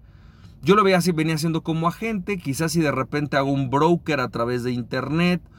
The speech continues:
o si quizás de repente me construyo una marca personal y en vez de realmente solamente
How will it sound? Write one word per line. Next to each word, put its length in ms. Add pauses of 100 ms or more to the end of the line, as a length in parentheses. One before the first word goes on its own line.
(240)
o 140
si 160
quizás 640
de 100
repente 400
me 140
construyo 340
una 120
marca 320
personal 500
y 40
en 120
vez 160
de 80
realmente 560
solamente 680